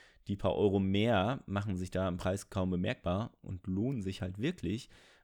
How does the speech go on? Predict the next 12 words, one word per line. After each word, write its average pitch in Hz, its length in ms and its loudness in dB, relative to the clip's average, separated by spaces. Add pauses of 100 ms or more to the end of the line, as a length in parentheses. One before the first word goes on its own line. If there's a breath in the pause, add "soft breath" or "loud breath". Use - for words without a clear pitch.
weil 101 360 6
ihr 101 120 0
könnt 101 220 -2
das 95 120 -2
Netz 104 240 -4
dann 90 140 -2
abnehmen 95 540 -2
und 90 100 -6
später 90 380 -2
reinigen 92 460 0
beziehungsweise 87 680 -4
waschen 107 440 -6